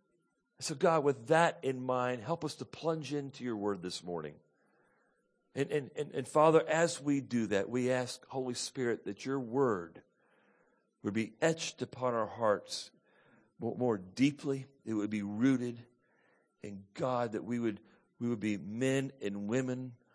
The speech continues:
of the word who don't just want to be hearers, but doers.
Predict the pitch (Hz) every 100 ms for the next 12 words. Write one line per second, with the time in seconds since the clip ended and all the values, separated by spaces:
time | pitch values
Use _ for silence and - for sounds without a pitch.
0 | _ _ - 92 92 101 113 120 117 -
1 | _ _ _ _ _ 113 117 127 127 120
2 | - 113 113 117 101 85 78 78 82 -
3 | 82 - - - -